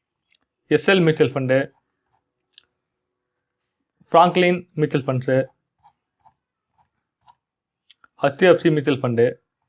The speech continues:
So, இது மாதிரி பார்த்தீங்கன்னா, இது அந்த பேஜ் ஃபுல்லாவே மியூச்சுவல் ஃபண்ட் லிஸ்ட் அவுட் தான் இருக்கும். எத்தனை மியூச்சுவல், ஆயிரம் மியூச்சுவல் ஃபண்டுக்கு மேல அவங்க வந்து இவங்க லிஸ்ட் பண்ணியிருக்காங்க. So, இதுல இருந்து ஏதாவது ஒரு மியூச்சுவல் ஃபண்டை நம்ம வந்து இன்வெஸ்ட்மெண்ட் பண்றதுக்காக வந்து தேர்ந்தெடுத்துக்கலாம். நான் வரக்கூடிய நாட்கள்ல மியூச்சுவல் ஃபண்ட்லாம் நம்ம வந்து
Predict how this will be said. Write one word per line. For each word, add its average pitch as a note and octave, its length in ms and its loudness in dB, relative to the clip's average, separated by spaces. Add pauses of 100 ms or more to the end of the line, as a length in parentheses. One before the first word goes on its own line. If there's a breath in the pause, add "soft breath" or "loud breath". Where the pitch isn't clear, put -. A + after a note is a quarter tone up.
(360)
So, G3 160 -2
இது F#3+ 100 2
மாதிரி A3+ 260 4
பார்த்தீங்கன்னா, G#3 340 0
இது F3+ 100 2
அந்த D#3+ 160 0
பேஜ் G3+ 220 0
ஃபுல்லாவே A3 320 4
மியூச்சுவல் G#3 280 -2
ஃபண்ட் G3 160 -4
லிஸ்ட் - 160 -8
அவுட் F3 140 0
தான் G3 120 2
இருக்கும். D3 220 0
எத்தனை C#3 280 -2
மியூச்சுவல், F3 260 2
ஆயிரம் G3 200 2
மியூச்சுவல் F#3+ 240 0
ஃபண்டுக்கு E3 280 -4
மேல F3 220 2
அவங்க E3+ 120 4
வந்து E3 180 2
இவங்க D3+ 180 4
லிஸ்ட் C#3 200 -2
பண்ணியிருக்காங்க. B2 420 0 (200)
So, - 180 0
இதுல E3+ 140 2
இருந்து G3 140 2
ஏதாவது F#3 240 6
ஒரு F#3+ 100 4
மியூச்சுவல் F3+ 260 -2
ஃபண்டை E3 180 -2
நம்ம D#3+ 200 -2
வந்து F3+ 320 -2 (200 soft breath)
இன்வெஸ்ட்மெண்ட் F3+ 360 0
பண்றதுக்காக D3 340 2
வந்து E3 80 0
தேர்ந்தெடுத்துக்கலாம். D3+ 680 0 (840)
நான் E3 120 4
வரக்கூடிய F#3 360 2
நாட்கள்ல G#3 260 -2
மியூச்சுவல் G#3 340 -4
ஃபண்ட்லாம் G3 280 0
நம்ம F3 200 2
வந்து G3+ 340 -2